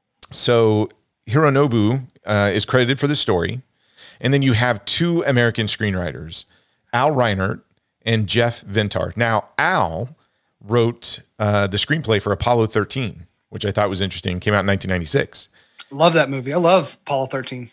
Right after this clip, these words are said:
Speaker 1: Yeah, and Jeff Vintar did I, Robot in two thousand four. So from a screenwriting perspective,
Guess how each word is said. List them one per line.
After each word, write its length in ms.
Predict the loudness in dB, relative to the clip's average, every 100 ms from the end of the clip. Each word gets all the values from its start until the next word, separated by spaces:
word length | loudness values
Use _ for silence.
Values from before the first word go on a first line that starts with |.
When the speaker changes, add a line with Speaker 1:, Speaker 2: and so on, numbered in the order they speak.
| 0
Speaker 1:
Yeah, 220 | 0 2
and 240 | 2 2
Jeff 260 | 2 2 2
Vintar 600 | 2 2 2 2 4 0
did 220 | 0 0 0
I, 160 | 0 0
Robot 580 | 2 0 2 2 0 -2
in 120 | -4
two 160 | 0
thousand 240 | 0 0 -2
four. 400 | -2 -2 -2 -6
So 180 | -2 0
from 180 | 0
a 40 | -2
screenwriting 600 | -2 -2 0 2 0 -2
perspective, 640 | -4 -2 -2 -2 -4 -6